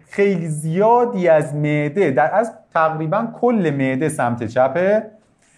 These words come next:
بخش کوچکتر کبد سمت چپه. یه کمی هم بیایم بالاتر، این انتهای مری تقریباً متمایل به چپه. بچه‌ها، مریتون اینجاست،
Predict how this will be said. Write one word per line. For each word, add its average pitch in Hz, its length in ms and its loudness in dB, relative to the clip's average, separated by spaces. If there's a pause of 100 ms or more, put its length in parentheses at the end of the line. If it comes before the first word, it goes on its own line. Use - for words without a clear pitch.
(440)
بخش 175 320 0
کوچکتر 170 840 -2
کبد 139 480 -2
سمت 127 380 -2
چپه. 196 580 0 (280)
یه 190 80 2
کمی 214 220 0
هم 208 120 4
بیایم 208 240 2
بالاتر، 147 720 2 (360)
این 196 320 -6
انتهای 156 1120 2
مری 143 560 0
تقریباً 180 640 -2
متمایل 175 840 0
به 208 120 2
چپه. 196 340 0 (280)
بچه‌ها، 214 280 0
مریتون 220 420 -2
اینجاست، 160 580 2